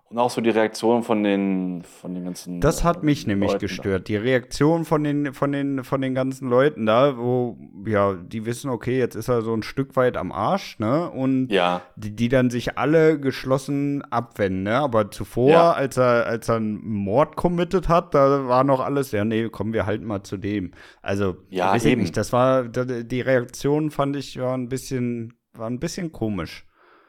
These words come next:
Speaker 1: Ja, das konnte ich auch nicht so ganz nachvollziehen. Also das Ende ist für mich so ein, so ein, eigentlich eher so ein kleiner Schwachpunkt
Speaker 2: Ja,
Speaker 1: gewesen.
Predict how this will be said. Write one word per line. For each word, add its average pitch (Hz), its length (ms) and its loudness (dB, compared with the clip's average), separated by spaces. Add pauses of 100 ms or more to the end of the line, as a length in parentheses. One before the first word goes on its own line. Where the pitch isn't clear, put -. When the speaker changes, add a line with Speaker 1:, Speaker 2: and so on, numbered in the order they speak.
Speaker 1:
Ja, 95 200 0 (100)
das - 220 -2
konnte 117 200 -2
ich 98 80 -8
auch 98 140 0
nicht 95 160 -6
so 95 80 -4
ganz 92 240 -10
nachvollziehen. 95 500 -10
Also 117 140 0
das 143 160 2
Ende 170 220 2
ist - 80 -4
für 151 80 -2
mich 143 100 -2
so 131 80 -6
ein, 113 240 -6
so 113 60 -6
ein, 110 180 -4
eigentlich 113 320 -6
eher 107 140 0
so 104 80 -6
ein 98 60 -8
kleiner 101 240 -4
Schwachpunkt - 520 -8
Speaker 2:
Ja, 110 220 0
Speaker 1:
gewesen. 80 340 -14